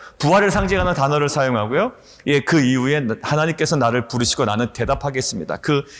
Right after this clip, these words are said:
인격적인, 예, 관계예요. 십칠 절 그런 관점을 볼까요? "주는 내 허물을 주머니에 봉하시고 내 잘못, 내 죄악을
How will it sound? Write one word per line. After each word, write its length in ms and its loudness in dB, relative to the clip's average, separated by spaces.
인격적인, 840 0
예, 160 -2
관계예요. 640 -6
십칠 520 -2
절 180 -2
그런 220 -2
관점을 280 -2
볼까요? 400 -2
"주는 400 0
내 100 2
허물을 400 0
주머니에 540 0
봉하시고 720 -4
내 360 0
잘못, 560 0
내 160 2
죄악을 640 -2